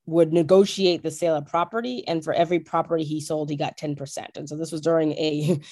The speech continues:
<laughs> real estate boom in D C. So if we can imagine how much money he was making. Um,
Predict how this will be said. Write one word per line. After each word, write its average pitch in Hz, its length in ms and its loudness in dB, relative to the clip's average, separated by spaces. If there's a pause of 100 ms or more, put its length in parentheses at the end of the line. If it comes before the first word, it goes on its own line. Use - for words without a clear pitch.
<laughs> - 180 -20
real 202 340 8
estate 240 260 6
boom 202 160 6
in 190 100 4
D 165 120 0
C. 160 300 0
So 160 140 -4
if 151 100 -8
we 160 40 -8
can 160 120 -2
imagine 160 340 0
how 151 100 -2
much 151 180 -4
money 156 220 0
he 151 120 -4
was 151 160 -6
making. 147 420 -4 (420)
Um, 160 320 4